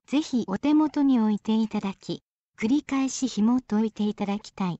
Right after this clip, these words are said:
松下幸之助翁が説かれた、素直な心の正当な継承者こそ、稲盛氏であることは周知の通りです。そして、人として何が正しいか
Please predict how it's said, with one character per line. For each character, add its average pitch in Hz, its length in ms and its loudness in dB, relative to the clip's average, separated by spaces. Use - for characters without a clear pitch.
松 240 320 -4
下 - 240 -4
幸 233 260 0
之 294 180 2
助 269 300 -2
翁 247 340 0
が 175 240 0
説 160 260 -8
か 214 100 -4
れ 180 140 -6
た、 - 220 -10
素 - 200 -2
直 294 280 4
な 175 160 2
心 214 480 -2
の 156 180 -2
正 285 300 -2
当 320 260 2
な 302 160 4
継 285 300 0
承 311 260 2
者 226 240 -4
こ 214 140 -6
そ、 180 260 -6
稲 233 260 2
盛 285 280 2
氏 - 180 -6
で 180 120 0
あ 226 100 0
る 220 120 -2
こ - 140 -4
と 190 180 -2
は 156 280 -4
周 330 340 -2
知 - 180 -2
の 226 140 4
通 214 260 0
り 180 160 -2
で 165 160 -4
す。 - 200 -14
そ 214 220 -2
し - 180 -4
て、 - 240 -4
人 - 300 -4
と 302 120 0
し - 140 -6
て 214 300 -4
何 240 280 4
が 190 140 0
正 262 340 -4
し 311 260 0
い - 40 -6
か 185 220 -6